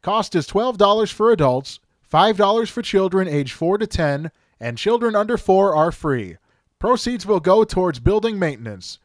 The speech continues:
Takeout is also available. The Church of Saint Timothy presents Kitty Cleveland, who will be singing live on Sunday, February twenty-seventh at one P M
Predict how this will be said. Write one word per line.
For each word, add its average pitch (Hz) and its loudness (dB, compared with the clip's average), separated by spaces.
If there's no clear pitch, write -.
Takeout 196 0
is 185 0
also 196 0
available. 165 -6
The 202 -2
Church 277 -2
of 240 -4
Saint 240 -2
Timothy 247 -2
presents 160 -6
Kitty 269 -4
Cleveland, 139 -6
who 123 -8
will 151 -4
be 143 -6
singing 185 -6
live 151 -2
on 127 -4
Sunday, 214 -2
February 220 -4
twenty-seventh 180 -4
at 127 -8
one 175 -6
P 208 -6
M 175 -4